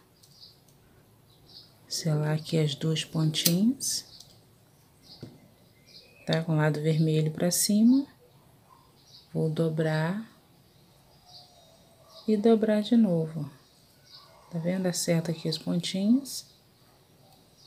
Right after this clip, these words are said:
dobro mais uma vez.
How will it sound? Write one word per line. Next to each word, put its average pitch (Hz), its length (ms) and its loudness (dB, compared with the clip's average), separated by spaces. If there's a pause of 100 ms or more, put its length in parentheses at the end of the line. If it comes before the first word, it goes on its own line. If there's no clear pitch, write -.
(1120)
dobro 160 420 -2
mais 180 280 0
uma 233 200 4
vez. 151 600 -4